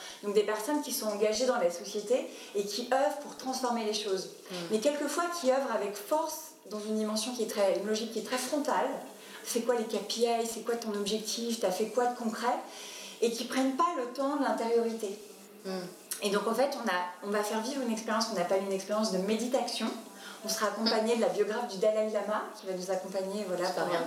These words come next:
Speaker 1: faire vivre cette, ouais, c'est pas rien, une grande dame. Et tout l'événement est pensé sur la méditation. Donc, on a une première partie vraiment plus intérieure, où, euh, on va, euh,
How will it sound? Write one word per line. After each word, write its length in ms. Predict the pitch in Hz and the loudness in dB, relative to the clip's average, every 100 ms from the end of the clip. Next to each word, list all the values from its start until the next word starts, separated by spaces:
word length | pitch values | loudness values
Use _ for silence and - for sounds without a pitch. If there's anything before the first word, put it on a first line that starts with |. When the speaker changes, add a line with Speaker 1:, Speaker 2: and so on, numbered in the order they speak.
| - | 0
Speaker 1:
faire 120 | 175 | -2
vivre 160 | 185 | -2
cette, 200 | - 185 | -4 -4
ouais, 180 | 185 196 214 | 0 2 2
c'est 120 | 196 | 0
pas 80 | 220 | 0
rien, 280 | 214 196 247 - - - - | 0 -2 -4 -6 -12 -16 -8
une 80 | 185 | 0
grande 240 | 190 220 220 | 2 4 4
dame. 260 | 208 262 - - - - | 4 2 -2 -8 -10 0
Et 280 | 196 202 196 | 4 4 4
tout 120 | - 294 | 0 4
l'événement 380 | 277 247 254 | 4 4 4
est 120 | 269 214 | 2 2
pensé 240 | 208 254 | -2 -2
sur 160 | 247 214 | 0 0
la 80 | |
méditation. 640 | 190 208 220 233 208 - 214 269 - - - | 2 0 0 2 0 0 -2 -4 -6 -12 -8
Donc, 140 | 196 190 | -6 -2
on 140 | 190 | 0
a 40 | 190 | 2
une 120 | 185 | 2
première 360 | - 277 269 | 2 4 4
partie 280 | 240 240 - | 2 -2 -2
vraiment 280 | 226 214 202 | -2 0 0
plus 260 | - 202 220 | -4 -4 0
intérieure, 500 | 240 240 214 190 226 - - - - - | 2 2 2 2 2 -2 -8 -12 -16 -10
où, 180 | 185 190 | 0 4
euh, 300 | 185 180 175 170 - - - | 6 6 4 2 -6 -14 -4
on 100 | 196 | 2
va, 360 | 208 208 208 | 4 4 2
euh, 200 | 180 165 | 2 2